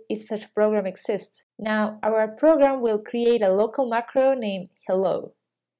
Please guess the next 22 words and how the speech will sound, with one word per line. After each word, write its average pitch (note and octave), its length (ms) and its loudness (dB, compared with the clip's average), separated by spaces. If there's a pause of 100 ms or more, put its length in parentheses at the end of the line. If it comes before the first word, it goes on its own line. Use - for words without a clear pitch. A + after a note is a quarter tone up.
(320)
containing A3+ 640 -4
the G#3 180 0
Spanish G#3+ 440 -2
word G#3 320 -2 (100)
hola, F#3+ 440 -2 (420)
and A3+ 180 -4
display - 560 -6
it. - 100 -20 (920)
If B3 160 -2
I C#4 80 8
run E4 300 2
this C4 240 -2
code, G#3 400 0 (220)
nothing A3 340 -2
happens. - 600 -8 (220)
This C4+ 200 -2
is B3 160 0
because G#3+ 420 -2
to G3 160 -4
run A3+ 240 -2
a C4 80 -4
program, G#3 600 -2